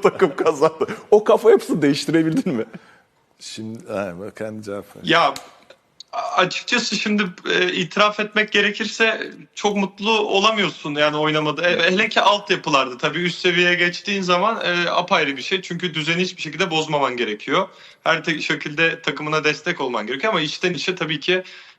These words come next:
Speaker 3: eğer bir sporcu oynamadığı bir maçta, süre almadığı bir maçta sevinmesi çok kolay değil tabii ki. Ama her şekilde takımına destek olması gerekiyor.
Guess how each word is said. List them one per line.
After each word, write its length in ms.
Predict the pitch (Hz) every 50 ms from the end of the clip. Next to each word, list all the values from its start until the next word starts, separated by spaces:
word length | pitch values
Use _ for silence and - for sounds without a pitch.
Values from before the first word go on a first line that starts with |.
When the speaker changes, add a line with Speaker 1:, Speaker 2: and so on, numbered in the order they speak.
| _ -
Speaker 3:
eğer 400 | - 147 151 156 156 147 143 143
bir 60 | 156
sporcu 760 | 151 - - - 165 156 156 151 139 156 156 156 160 156 - - -
oynamadığı 600 | - 151 147 151 160 160 160 156 139 147 139 139
bir 60 | 143
maçta, 520 | 139 135 127 131 - - - 135 127 123
süre 240 | 120 - - 135 139
almadığı 360 | 143 143 139 139 139 131 127
bir 60 | 127
maçta 680 | 120 123 117 110 - - - - 175 175 170 160 - - - - - - - - - _ _ _ _
sevinmesi 520 | - 143 135 139 139 139 135 135 - 170 156
çok 220 | - 156 151 -
kolay 320 | - 156 147 156 160 160
değil 200 | 165 170 165 156
tabii 260 | - - 101 98 98 90
ki. 240 | - 92 85 85 - - - - -
Ama 340 | - 151 180 202 202 185 190
her 120 | 196 190
şekilde 360 | 175 - 147 139 139 165 175
takımına 400 | - 170 156 - 156 151 156 165
destek 340 | 147 147 139 - 160 143 147
olması 300 | 143 135 135 127 - 113
gerekiyor. 400 | 110 107 98 90 - - -